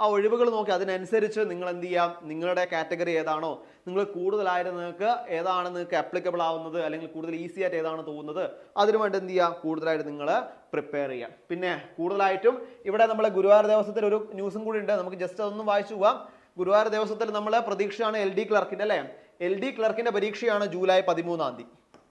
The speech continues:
ആ ഡേറ്റ് നിങ്ങളുടെ വീട്ടിലെ കലണ്ടറിലോ മറ്റോ ഉണ്ടെങ്കിൽ ആ ഡേറ്റ് ഒന്ന് സ്പെസിഫൈ ചെയ്ത് വെക്കുക. ജൂലൈ പതിമൂന്നിനാണ് ആ എക്സാം വരുന്നത്. എക്സാമിൻ്റെ പ്രത്യേകതകൾ എന്തൊക്കെയാണ്? അതായത് നമുക്കറിയാം എക്സാം വരുന്നത്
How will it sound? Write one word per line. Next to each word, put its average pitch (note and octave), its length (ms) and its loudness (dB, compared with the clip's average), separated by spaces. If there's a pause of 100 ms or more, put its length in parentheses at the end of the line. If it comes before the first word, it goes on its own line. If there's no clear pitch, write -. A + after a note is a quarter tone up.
(800)
ആ - 20 0 (100)
ഡേറ്റ് D3 320 -4
നിങ്ങളുടെ D3+ 260 -4 (380)
വീട്ടിലെ D#3+ 320 -2
കലണ്ടറിലോ D#3+ 500 -2
മറ്റോ D#3 200 -4
ഉണ്ടെങ്കിൽ D#3+ 260 0
ആ D#3 40 0 (100)
ഡേറ്റ് D#3+ 260 0
ഒന്ന് F3 180 -8
സ്പെസിഫൈ D#3+ 380 -6
ചെയ്ത് D#3+ 180 -6
വെക്കുക. F#3+ 240 0 (400)
ജൂലൈ F3 280 4 (180)
പതിമൂന്നിനാണ് E3+ 760 0 (420)
ആ D#3+ 40 8 (120)
എക്സാം F3 360 0
വരുന്നത്. D3 260 0 (180)
എക്സാമിൻ്റെ A3 360 2
പ്രത്യേകതകൾ A3+ 480 6
എന്തൊക്കെയാണ്? A3 380 4 (520)
അതായത് A3 300 10
നമുക്കറിയാം B3 360 4 (100)
എക്സാം A#3+ 280 2 (120)
വരുന്നത് A3+ 300 2